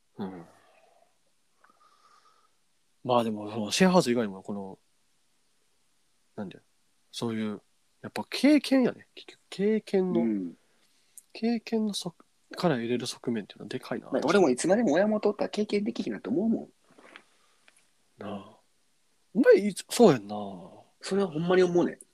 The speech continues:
Speaker 1: 怖いね、
Speaker 2: 確かにな。
Speaker 1: だから。
Speaker 2: 換金せざるを得へん理由というかさ。
Speaker 1: そう。だから結局さ、何かやるにしても親の顔が浮かぶもん、俺。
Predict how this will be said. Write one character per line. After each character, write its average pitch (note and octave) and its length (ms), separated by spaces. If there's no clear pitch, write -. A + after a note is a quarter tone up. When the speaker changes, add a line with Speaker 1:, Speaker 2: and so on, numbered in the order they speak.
Speaker 1:
怖 F#3+ 240
い - 40
ね、 - 0
Speaker 2:
確 G#2+ 140
か - 60
に G2 80
な。 A#2+ 40
Speaker 1:
だ - 60
か - 60
ら。 - 60
Speaker 2:
換 F4+ 280
金 E4 260
せ - 400
ざ D4 160
る A3+ 100
を C#3 60
得 B2+ 100
へ C3 240
ん A2+ 160
理 B2+ 120
由 B2+ 140
と A2+ 80
い G2 40
う E2+ 40
か - 80
さ。 - 260
Speaker 1:
そ A2 200
う。 G2 40
だ F2+ 60
か - 120
ら A#2+ 120
結 G#3 300
局 G3+ 120
さ、 C#3 260
何 D#3+ 240
か - 100
や G#2+ 80
る A2 80
に G2+ 60
し - 60
て F2 60
も F2 120
親 F3 120
の G3 100
顔 F3+ 180
が E3+ 80
浮 D#3+ 40
か E3 140
ぶ D3+ 80
も G2+ 80
ん、 - 20
俺。 - 140